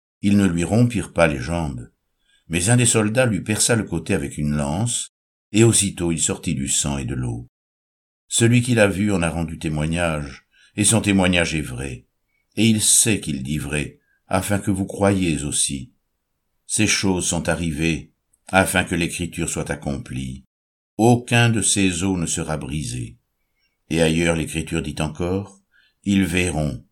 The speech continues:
celui qu'ils ont percé. Après cela, Joseph d'Arimathée, qui était disciple de Jésus, mais en secret par crainte des Juifs,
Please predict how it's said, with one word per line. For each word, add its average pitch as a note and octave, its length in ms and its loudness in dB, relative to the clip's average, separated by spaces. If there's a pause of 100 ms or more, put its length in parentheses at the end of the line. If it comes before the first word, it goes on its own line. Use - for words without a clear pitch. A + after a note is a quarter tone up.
(180)
celui E2+ 380 0
qu'ils D2+ 240 -6
ont D#2+ 80 -2
percé. D#2 600 -4 (1500)
Après D2+ 260 -8
cela, E2 440 0
Joseph D2+ 440 -4
d'Arimathée, D2+ 600 -4
qui A#2+ 100 -10
était C2 160 -8
disciple C2+ 460 -6
de B1+ 120 -6
Jésus, D#2 500 -2
mais C2+ 180 -4
en B1 60 -4
secret - 480 -4
par - 200 -10
crainte D#2 300 -6
des C2+ 160 -6
Juifs, G2 600 -8